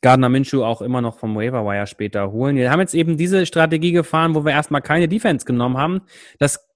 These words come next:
sieht jetzt erstmal aus, als hätten wir was vergessen, aber, äh, wie gesagt, das ist ja, ähm, ist ja nun nicht so, dass man am Tag des ersten N-F-L-Spiels seinen Draft macht und selbst dann kann man immer noch einnehmen.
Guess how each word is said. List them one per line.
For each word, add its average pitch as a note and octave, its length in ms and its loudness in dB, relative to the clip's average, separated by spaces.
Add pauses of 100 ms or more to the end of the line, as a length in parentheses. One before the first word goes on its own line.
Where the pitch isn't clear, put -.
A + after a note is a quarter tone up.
(180)
sieht G3 180 2
jetzt B3+ 120 2
erstmal F3+ 300 2
aus, E3+ 180 2
als F3 120 0
hätten F3 120 0
wir F3+ 80 2
was E3+ 140 2
vergessen, D#3+ 560 -2
aber, D3+ 480 0
äh, C#3+ 280 0
wie E3 100 -2
gesagt, F3+ 360 0
das A#2+ 120 -6
ist D#3+ 120 -8
ja, D#3+ 320 2
ähm, D3+ 440 -2
ist D#3+ 140 -6
ja F#3+ 80 2
nun E3+ 100 2
nicht E3+ 120 0
so, D#3+ 60 -4
dass D3+ 160 -2
man D3 120 -6
am F3 300 -6
Tag D#3+ 440 -2
des D3 120 -8
ersten D3 340 -6
N-F-L-Spiels C#3+ 600 -6
seinen B2+ 240 -4
Draft C#3+ 260 -2
macht C3 180 -4
und C3+ 100 0
selbst C#3+ 220 2
dann D3+ 140 4
kann D#3+ 140 2
man C#3 100 4
immer D3+ 160 4
noch A2+ 140 2
einnehmen. A2+ 420 2